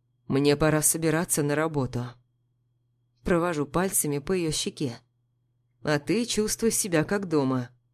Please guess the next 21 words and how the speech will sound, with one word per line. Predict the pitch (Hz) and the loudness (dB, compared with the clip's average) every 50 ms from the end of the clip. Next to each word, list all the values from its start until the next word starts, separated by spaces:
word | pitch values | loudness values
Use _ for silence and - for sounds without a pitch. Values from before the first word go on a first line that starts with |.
| _ _ - | _ _ -4
но | - 170 170 165 | 0 0 2 4
за | - 165 160 | 4 2 2
ворота | 160 160 160 180 196 202 160 143 | 2 2 2 2 0 0 0 0
без | 131 143 135 - | 0 0 -2 -2
Харда | - - 151 165 170 170 160 | 0 0 0 2 2 0 0
не | 151 156 156 | 0 0 -2
выходи, | 156 151 170 185 175 139 131 117 120 - _ _ _ _ _ _ _ | -2 -2 -2 -4 -2 -2 -4 -6 -8 -10 _ _ _ _ _ _ _
хорошо?» | - - 165 151 139 - - - 156 185 185 _ _ _ _ _ _ _ _ _ _ _ _ _ _ _ _ _ _ _ _ _ _ _ _ _ _ _ _ _ - | -4 -2 0 0 0 0 0 -2 -2 -4 -4 _ _ _ _ _ _ _ _ _ _ _ _ _ _ _ _ _ _ _ _ _ _ _ _ _ _ _ _ _ -2
«Нет», | 208 202 196 190 170 165 - - - - _ _ _ _ _ _ _ _ _ _ _ _ _ - | 0 2 2 2 0 -2 -8 -10 -16 -16 _ _ _ _ _ _ _ _ _ _ _ _ _ -4
качает | - 196 175 - - 196 170 156 147 139 | -2 -2 0 0 0 0 0 -2 -2 0
головой | 139 151 143 139 139 139 147 165 185 196 - _ | 2 2 2 2 2 2 2 2 0 -2 -8 _
и | - 233 220 | -2 -2 -2
хватается | - - 214 196 - - 190 196 202 - - 202 | 0 0 0 0 0 0 0 0 0 0 0 0
за | 190 175 185 | 0 2 2
мою | 180 170 160 160 165 185 | 2 2 0 0 2 2
руку. | 220 202 131 - 135 123 117 - _ _ _ _ _ _ _ _ _ _ _ _ _ _ _ _ _ | 2 2 0 0 -4 -4 -4 -6 _ _ _ _ _ _ _ _ _ _ _ _ _ _ _ _ _
«Что?» | - - - - - 165 143 123 113 - _ _ _ _ _ _ _ _ _ _ _ _ _ _ _ _ _ _ _ _ - | -10 -8 -6 -2 0 0 0 -2 -4 -14 _ _ _ _ _ _ _ _ _ _ _ _ _ _ _ _ _ _ _ _ -6
Лия | 165 156 143 143 175 202 226 226 | -2 0 2 4 4 4 4 4
просит | 226 - 160 156 - - 180 170 | 4 4 4 4 2 0 -4 -4
блокнот. | 165 180 190 185 - 156 139 123 - - - - _ _ _ _ _ _ _ - | -4 -4 -4 -4 -4 -4 -4 -4 -6 -10 -18 -20 _ _ _ _ _ _ _ -2
Подаю. | - 151 156 175 202 190 147 131 123 127 - | -2 0 2 2 0 2 0 -2 -2 -4 -10